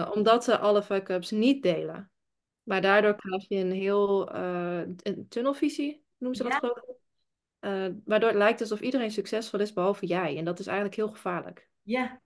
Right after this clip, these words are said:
Speaker 2: Ja, ik herken dat heel goed. En ik heb het ook, eh, ik heb, op een gegeven moment heb ik best wel veel conculega's ook ontvolgd of gedempt op Instagram. Omdat ik echt dacht van, "Maar het lijkt bij jou gewoon echt klaar." <laughs>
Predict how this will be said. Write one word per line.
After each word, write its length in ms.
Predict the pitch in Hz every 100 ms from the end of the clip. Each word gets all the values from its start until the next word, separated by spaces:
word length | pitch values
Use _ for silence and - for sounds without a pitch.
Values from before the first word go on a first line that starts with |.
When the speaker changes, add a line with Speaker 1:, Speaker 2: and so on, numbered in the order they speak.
| _
Speaker 2:
Ja, 360 | - 247 262 285
ik 140 | 294
herken 320 | 247 247 277 262
dat 140 | 226
heel 200 | 220 254
goed. 320 | 254 240 185
En 180 | - 214
ik 100 | 233
heb 120 | 262
het 120 | 262
ook, 280 | 233 254 254
eh, 140 | 269 240
ik 60 |
heb, 140 | 262 233
op 60 |
een 60 | -
gegeven 220 | 294 320
moment 160 | 302 247
heb 80 | 233 226
ik 60 |
best 160 | 226 233
wel 140 | 240 -
veel 500 | 240 233 240 233 - _ _ -
conculega's 720 | 269 247 240 214 262 233 214
ook 220 | 226 220
ontvolgd 580 | 247 247 - 247 294 -
of 100 | 208
gedempt 420 | 214 156 202 294
op 140 | 262 247
Instagram. 580 | 247 254 226 240 359 - _ _ _
Omdat 240 | 226 233 262
ik 100 | -
echt 200 | 247 226
dacht 220 | 247 -
van, 300 | 226 220 - _ _ _ -
"Maar 160 | 233
het 120 | 247
lijkt 240 | 226 202 202
bij 100 | 196
jou 200 | 175 170
gewoon 340 | - 180 180
echt 600 | - 196 185 - - - _ _ _ _ _ -
klaar." 520 | 359 349 339 349 359
<laughs> 420 | 294 269 - 311